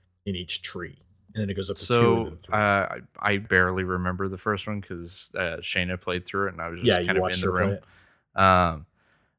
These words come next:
Speaker 2: but the way the upgrade system works in this, you find,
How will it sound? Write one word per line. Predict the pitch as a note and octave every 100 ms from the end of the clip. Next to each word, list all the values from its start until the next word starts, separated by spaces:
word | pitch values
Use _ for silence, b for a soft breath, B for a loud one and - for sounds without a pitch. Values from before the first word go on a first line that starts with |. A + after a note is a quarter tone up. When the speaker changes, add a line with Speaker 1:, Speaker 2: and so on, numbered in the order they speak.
| -
Speaker 2:
but | A2 G2+ F#2
the | G2
way | A2+ A2+ A2 G#2+ G2
the | F#2
upgrade | F#2+ G2+ F2+
system | - F#2 F#2+ F2
works | E2+ -
in | F2+
this, | F2+ -
you | G2+
find, | - - C#3+ C3+ A2 G#2